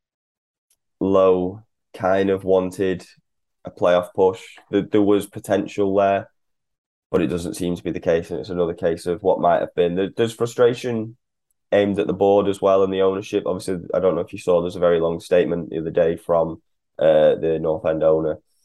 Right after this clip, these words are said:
uh, based off of fan frustration, really. The fact that Ryan Lowe said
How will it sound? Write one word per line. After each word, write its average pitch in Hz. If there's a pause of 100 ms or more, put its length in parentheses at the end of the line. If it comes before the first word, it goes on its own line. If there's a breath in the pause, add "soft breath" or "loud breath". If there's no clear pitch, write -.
(380)
uh, 65 (580)
based 87
off 85
of 82 (500)
fan 80
frustration, 87
really. 85
The 80
fact 82
that 87
Ryan 92
Lowe 90
said 87